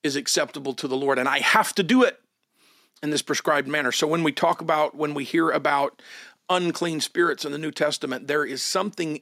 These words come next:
in that notion that indicates the lack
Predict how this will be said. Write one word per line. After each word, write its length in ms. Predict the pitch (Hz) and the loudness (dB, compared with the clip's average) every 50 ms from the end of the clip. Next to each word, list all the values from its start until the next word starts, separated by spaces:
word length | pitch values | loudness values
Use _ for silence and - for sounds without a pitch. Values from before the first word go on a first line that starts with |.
| _ - | _ -6
in 240 | 175 190 208 202 175 | -2 -2 0 0 2
that 300 | 151 143 139 143 - - _ _ _ - | 2 2 2 0 -2 -4 _ _ _ -14
notion 680 | 160 156 147 151 170 175 165 - - 127 117 113 117 110 _ _ - - - - - - _ _ _ - | -10 -4 -2 0 0 0 -2 -2 -4 -6 -8 -10 -12 -16 _ _ -20 -20 -20 -20 -20 -20 _ _ _ -4
that 260 | 135 139 139 - _ _ _ _ _ _ _ _ _ _ - - - | -4 -2 -2 -4 _ _ _ _ _ _ _ _ _ _ -20 -8 -2
indicates 840 | - 175 196 214 208 - - - 165 160 165 156 - - - - - _ _ _ _ _ _ _ - | 0 2 2 2 0 -2 0 -2 -2 -2 -2 -4 -4 -2 -2 -2 -4 _ _ _ _ _ _ _ -8
the 180 | 151 156 156 | -2 0 0
lack 640 | 151 147 147 151 165 175 190 - - - - - - | 0 2 2 2 4 4 2 2 0 -4 -10 -10 -12